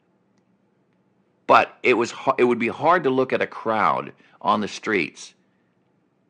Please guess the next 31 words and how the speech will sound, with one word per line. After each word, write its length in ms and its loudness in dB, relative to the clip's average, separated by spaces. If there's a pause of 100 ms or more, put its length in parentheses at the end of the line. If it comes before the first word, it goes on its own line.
(140)
in 200 -2
Rome 440 0 (1400)
and 180 -2
dis-, 200 -6 (160)
to 160 0
discern 440 -2
who 140 -2
was 140 -2
a 60 -8
slave, 380 -2
who 120 -6
was 240 -6
not. 320 -10 (800)
Where 320 4
in 80 4
America, 680 2
it 140 -2
would 340 -4
be 100 -6
very 300 -2
easy. 400 -8
If 140 -14
you 80 -6
were 100 -4
a 60 -8
black 300 -2
person 460 -10 (120)
in 120 -12
the 80 -12
sixteen 460 -12
hundreds, 360 -10